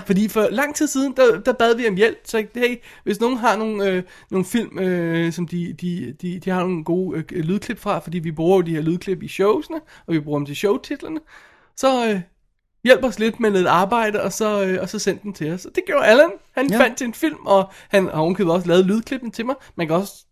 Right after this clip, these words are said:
Speaker 1: bare nøjes med at skrive tidskoden ned, hvis man har lyst til det. Øh, så det siger vi tusind mange tak for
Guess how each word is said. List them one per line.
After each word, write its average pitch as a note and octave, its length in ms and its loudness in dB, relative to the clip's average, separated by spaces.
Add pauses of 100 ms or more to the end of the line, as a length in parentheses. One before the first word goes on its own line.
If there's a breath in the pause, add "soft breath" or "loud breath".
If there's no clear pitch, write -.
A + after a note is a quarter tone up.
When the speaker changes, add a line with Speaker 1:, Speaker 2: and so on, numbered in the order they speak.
(240)
Speaker 1:
bare F3+ 140 2
nøjes F3+ 260 0
med F#3 100 -4
at - 80 -4
skrive F3+ 180 -4
tidskoden G3 480 -4
ned, G3 140 0
hvis G#3 120 -10
man G3 100 -4
har F3 80 -6
lyst G#3 160 -6
til G3+ 120 -16
det. B3+ 100 -8 (720 soft breath)
Øh, F#3 260 8
så G3+ 100 -6
det B3 140 -4
siger D4+ 180 2
vi C4 60 0
tusind - 340 -10
mange B3 200 -2
tak A3 240 0
for C#4+ 120 -2